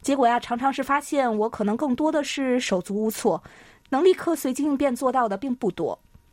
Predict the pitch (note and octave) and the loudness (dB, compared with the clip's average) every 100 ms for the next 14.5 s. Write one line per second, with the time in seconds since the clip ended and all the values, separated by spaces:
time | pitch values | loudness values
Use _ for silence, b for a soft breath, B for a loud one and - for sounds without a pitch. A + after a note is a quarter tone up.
0 | _ - D#4 C4+ B3 A#3 C4+ C#4 - C4 | _ -6 0 2 2 2 0 -2 -2 -2
1 | F3 D#3+ - G#3 F#3+ G3 F#3+ F#3+ G3+ G3+ | 0 -2 -2 -2 -2 -2 -4 -2 -2 -2
2 | A3 - E3+ D#3 G3+ B3 F3+ C3+ A2 b | -4 -2 -4 -2 0 0 -2 -6 -12 b
3 | b b b b - D4+ D4+ D4+ C4 G3+ | b b b b -2 0 2 2 0 0
4 | F3+ - G#3 G#3+ G3 - G#3 G#3 - - | -2 -4 -6 -4 -4 -4 -4 -2 -4 -2
5 | D3+ - B B B A#3+ B3 A3 B3+ C4 | -2 -4 B B B 0 0 2 0 2
6 | C4+ C#4+ C#4 C#4 G#3+ B3 G#3 E3+ G#3 A3 | 0 -2 -2 -2 -2 0 0 -2 0 -2
7 | - G#3+ - b b A3 A3+ D#4+ D4+ F#3 | 0 -2 -2 b b 0 2 0 0 -2
8 | F3+ C4 A#3 G3 F#3 - _ _ - - | -2 0 2 0 0 -6 _ _ -8 -4
9 | D4 D#4+ B3 A#3+ D#4 F#3+ F#3 - D4 F4+ | 0 2 2 0 0 0 -2 -4 -2 0
10 | D#4 F#3+ D#3+ - _ _ _ b b b | 0 0 -2 -6 _ _ _ b b b
11 | - D#4 D#4+ D4 D4 C#4+ A3 F#3 B3 B3+ | -2 0 2 0 2 2 2 -2 -4 -2
12 | G#3+ G#3 G#3 F#3+ F3+ G#3 G#3+ G#3 G3 E3 | 0 0 0 0 0 0 2 2 2 0
13 | D3 - G#3 F#3+ F3 F#3+ G3+ G3 - F#3+ | -6 -8 -6 -4 0 2 2 0 -2 -4
14 | G3 A3+ G3 E3 | -2 -2 0 0